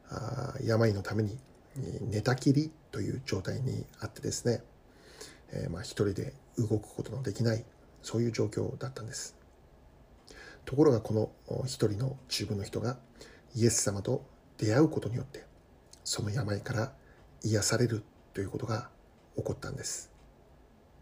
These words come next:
奇跡が起こったんですね。で、この中部の人は、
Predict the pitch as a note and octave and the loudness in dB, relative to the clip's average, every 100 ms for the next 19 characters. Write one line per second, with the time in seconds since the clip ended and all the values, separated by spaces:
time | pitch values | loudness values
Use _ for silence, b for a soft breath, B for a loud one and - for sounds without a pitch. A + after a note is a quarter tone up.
0 | - - - A2+ - - - - - - | -12 2 2 2 0 -6 -6 -8 -10 -12
1 | - - - - - - - - - - | -8 -4 -4 -6 -20 -20 -20 -20 -20 -20
2 | - - - - - - b b b b | -20 -20 -20 -20 -20 -20 b b b b
3 | b b b - B2 B2 A#2 - D#3+ D#3 | b b b -10 2 4 4 4 4 4
4 | C#3+ A#2+ G#2+ G#2 | 4 2 2 -2